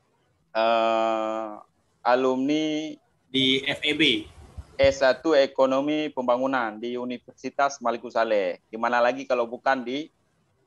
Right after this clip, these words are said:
Speaker 1: Lux Mawai, Aceh atau Aceh Utara.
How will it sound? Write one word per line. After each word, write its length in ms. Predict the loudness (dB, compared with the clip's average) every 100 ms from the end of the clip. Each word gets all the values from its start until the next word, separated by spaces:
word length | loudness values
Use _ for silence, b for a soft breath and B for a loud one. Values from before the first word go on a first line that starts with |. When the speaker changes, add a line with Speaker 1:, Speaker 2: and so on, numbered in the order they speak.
| 0
Speaker 1:
Lux 320 | 2 2 -2
Mawai, 560 | 2 4 4 4 0 0
Aceh 480 | -2 0 0 0
atau 320 | 0 0 0 0
Aceh 160 | -2
Utara. 720 | -6 -4 0 2 4 2 0